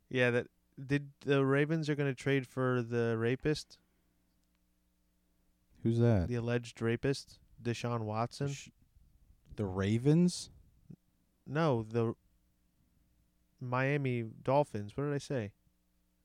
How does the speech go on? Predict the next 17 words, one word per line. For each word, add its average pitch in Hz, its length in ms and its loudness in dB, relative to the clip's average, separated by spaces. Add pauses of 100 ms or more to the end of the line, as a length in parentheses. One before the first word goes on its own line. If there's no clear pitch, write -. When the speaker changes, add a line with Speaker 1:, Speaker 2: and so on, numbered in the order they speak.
(360)
Speaker 2:
I 107 60 -10
thought 104 160 -4
you 98 80 -2
said 90 160 -2
Ravens. 90 600 -4 (120)
Speaker 1:
Uh, 107 40 -8
I 113 40 -8
meant 117 180 -6
to 110 60 -8
say 104 140 -6
Dolphins. 104 580 -10 (1000)
Speaker 2:
Maybe 120 260 -2
they 170 140 2
will. 175 440 0 (1700)
Speaker 1:
That'd 117 140 -6
be 110 80 -8
stupid. 113 440 -8